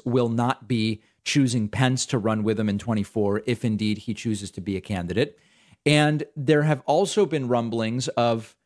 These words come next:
is it possible that Ron DeSantis would run or be Trump's V P? I don't think that's likely. Is it possible that Kari Lake, if she becomes governor, would then try to become Trump's V P?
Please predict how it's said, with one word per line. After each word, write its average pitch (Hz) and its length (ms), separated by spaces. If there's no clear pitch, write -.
is 151 160
it - 160
possible 143 560
that 131 160
Ron 127 260
DeSantis 135 840
would 127 260
run 135 520
or 165 180
be 139 140
Trump's 127 440
V 123 220
P? 135 360
I 98 80
don't 92 120
think 95 160
that's - 220
likely. 101 440
Is 170 200
it - 140
possible 139 560
that 135 220
Kari 135 380
Lake, 147 460
if 165 160
she - 160
becomes 180 500
governor, 95 580
would 117 200
then 120 160
try 131 320
to 123 80
become 113 380
Trump's 107 340
V 107 200
P? 82 380